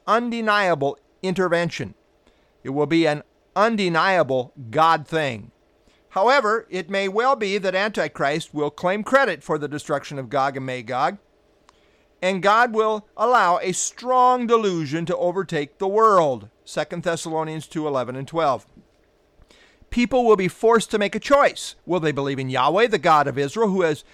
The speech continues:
so obviously put himself on display in relation to his covenant people Israel? Or will they believe the claims of Antichrist? Ezekiel lays out the key players associated with Gog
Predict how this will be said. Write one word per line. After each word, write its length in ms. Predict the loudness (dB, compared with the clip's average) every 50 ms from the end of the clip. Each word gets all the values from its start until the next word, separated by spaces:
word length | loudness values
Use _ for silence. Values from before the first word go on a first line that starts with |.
| _ _ _
so 280 | -10 -6 -4 -4 -4 -6 _
obviously 540 | 2 2 4 4 2 0 -2 -2 -2 -4 -6
put 220 | -4 -2 -2 -2 -2
himself 380 | -2 -2 0 0 0 0 0
on 80 | -2 -4
display 420 | -6 -8 -8 -6 -2 -2 0 0
in 80 | -2 -2
relation 400 | -4 -2 -2 -2 -4 -6 -8 -10
to 80 | -8
his 120 | -8 -8 -8
covenant 360 | -4 -4 -4 -2 -4 -6 -8
people 240 | -8 -8 -10 -10 -10
Israel? 480 | -10 -10 -4 0 2 2 2 2 0 -6 _ _ _ _ _ _ _ _ _ _ _ _ _
Or 520 | 4 6 8 8 8 8 6 4 0 -4 _ _ _ _ _ _ _ _ _ _
will 160 | 0 2 4
they 140 | 4 4 4
believe 280 | 4 2 2 0 0 -2
the 60 | -4
claims 320 | -2 0 2 2 2 2
of 80 | 2 4
Antichrist? 880 | 4 4 4 4 4 2 2 2 2 2 2 0 -2 -8 -16 -18 -20 -20 _ _ _ _ _ _ _ _ _ _ _ _ _ _ _ _ _ _ _
Ezekiel 480 | -6 -6 -4 -4 -4 -4 -4 -4 -2 0
lays 280 | 0 0 0 0 0
out 200 | 0 0 0 -2
the 80 | -8 -14
key 220 | -12 -10 -10 -10
players 460 | -10 -8 -6 -4 -4 -4 -4 -6 -6
associated 580 | -8 -10 -6 -4 -4 -4 -4 -4 -6 -8 -6 -6
with 180 | -8 -8 -8 -2
Gog 460 | 0 0 2 2 0 -2 -4 -8